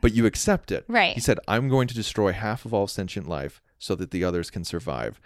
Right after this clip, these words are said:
Speaker 1: This needs to happen. They called me a madman. I don't care. Go screw yourself. This is my goal, and I'm gonna
Speaker 2: Right.
Speaker 1: do anything I can to make this goal happen."
Speaker 2: Mm-hmm.
Speaker 1: That's one side of the spectrum. That's pretty awesome.
Speaker 2: Right.
Speaker 1: You could also throw Killmonger in there.
Speaker 2: Okay. Yeah. Yeah.
Speaker 1: Um, then you look at D C,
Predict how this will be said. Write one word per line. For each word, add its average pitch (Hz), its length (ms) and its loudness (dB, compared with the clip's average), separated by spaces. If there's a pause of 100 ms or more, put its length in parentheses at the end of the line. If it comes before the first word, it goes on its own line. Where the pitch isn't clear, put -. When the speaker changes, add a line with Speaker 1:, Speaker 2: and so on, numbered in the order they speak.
(160)
Speaker 1:
This - 180 -6
needs 92 220 -4
to 101 60 -4
happen. 90 340 -4
They 85 100 -6
called 85 260 -4
me 80 80 -6
a 78 60 -6
madman. 107 500 -4
I 82 80 -8
don't 78 180 -8
care. 113 280 -2
Go - 160 -10
screw - 260 -2
yourself. 104 380 0 (320)
This 101 180 -2
is 101 140 -6
my 98 160 -2
goal, 76 420 -2
and 87 140 -4
I'm 85 60 2
gonna 90 120 2
Speaker 2:
Right. 82 100 -4
Speaker 1:
do 85 200 -6 (100)
anything 123 400 2
I 104 80 0
can 87 280 -6
to - 100 -14
make 82 140 -8
this 64 120 -14
goal - 220 -6
happen." 67 340 -8
Speaker 2:
Mm-hmm. 226 240 0
Speaker 1:
That's 101 220 0
one 101 160 0
side 92 160 0
of 87 60 0
the 82 60 -4
spectrum. - 460 -8
That's 85 200 -4
pretty 92 200 -2
awesome. - 380 -6
Speaker 2:
Right. 196 320 0
Speaker 1:
You 90 80 -8
could - 100 -4
also 90 220 -2
throw 95 220 -2
Killmonger 80 580 -6
in 53 100 -12
there. 50 220 -12 (380)
Speaker 2:
Okay. 226 280 0 (100)
Yeah. 269 220 2 (280)
Yeah. 220 120 -2 (160)
Speaker 1:
Um, 87 420 2 (120)
then 104 180 2
you 101 80 0
look 95 120 2
at 76 140 -4
D 95 160 -4
C, 101 540 -2